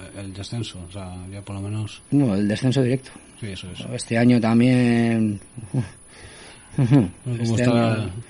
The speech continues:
Speaker 1: el tema, no?
Speaker 2: este año todos los... Bueno, di que, pues eso, hemos estado viendo los, los de tercera división también, que hay guipuzcoanos metidos y al final, bueno, eso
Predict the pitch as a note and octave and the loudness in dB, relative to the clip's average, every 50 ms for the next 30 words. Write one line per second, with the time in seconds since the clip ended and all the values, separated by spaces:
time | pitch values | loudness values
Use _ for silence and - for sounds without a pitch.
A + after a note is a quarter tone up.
0 | - - A2+ A2+ G#2+ G#2+ G2 F#2 F#2+ G#2 B2 C#3+ D3+ D#3 - - C3+ C3 - - | -12 -10 -10 -8 -8 -8 -8 -8 -8 -8 -8 -8 -10 -10 -6 -4 -4 -4 2 4
1 | B2+ B2+ B2+ C3 B2+ B2+ B2+ B2+ B2+ B2 B2 C#3 C3+ C3+ C3 C3 B2+ B2 A#2+ A#2+ | 6 8 8 8 8 8 8 6 6 4 4 4 4 6 6 6 6 6 4 2
2 | A#2 G#2+ A2+ C#3 - C#3+ A#2 G2 A2+ B2 A#2 B2 A#2 A#2+ A#2+ A#2 - A#2 - C#3+ | 0 -2 -2 -2 -2 0 0 0 0 0 2 4 4 4 4 2 0 -2 -4 -4
3 | C3 - F2+ G2 G2+ G2+ A2 A#2 A#2 G#2 - - - A#2+ A2 A2 A#2+ A#2+ B2 C3 | -4 -6 -8 -10 -10 -8 -6 -6 -6 -6 -8 -6 -4 -2 0 2 4 4 6 6
4 | C3+ C#3 C3 A#2+ A2+ G#2+ - - - - - A2 A2 A2 G#2+ A2+ A2 G#2 - - | 4 4 4 2 -2 -4 -6 -10 -14 -12 -10 -8 -6 -4 -4 -4 -4 -6 -8 -12
5 | - - - - - - - F#2 F#2+ - A2+ G2+ F#2+ F#2+ G2 G2 F#2+ - G2 - | -14 -16 -16 -16 -16 -14 -14 -14 -14 -10 -8 -6 -4 -4 -4 -6 -6 -8 -10 -6
6 | - A2+ G#2+ G#2 G#2 G#2 G2+ - B2 A#2+ A2 G2 G#2 G#2 A2 A2+ A2 G#2+ G#2+ G#2+ | -2 0 0 2 2 0 0 2 2 2 2 2 2 2 2 2 2 2 2 0
7 | G2 G#2 G#2 G#2 G2+ G2+ G#2 G#2 G#2 G2+ G#2 G2+ G2+ A2 G2+ - A2 G#2+ G#2 G#2 | 0 -2 -2 -2 -2 -2 -2 -2 -2 -2 -4 -4 -4 -6 -6 -2 0 0 0 0
8 | G2 G#2+ G#2 F#2+ - G#2+ G#2+ A#2 A2+ G#2+ G2 F#2+ F2+ - F2 F#2 F#2 F#2 F2+ F2 | 0 0 -2 0 0 0 2 2 0 0 0 -2 -6 -4 -4 -2 -2 -2 -2 -2
9 | F2 E2 E2 F2 - - G2 F2+ E2+ F#2 | -4 -6 -6 -6 -6 -6 -4 -4 -6 -8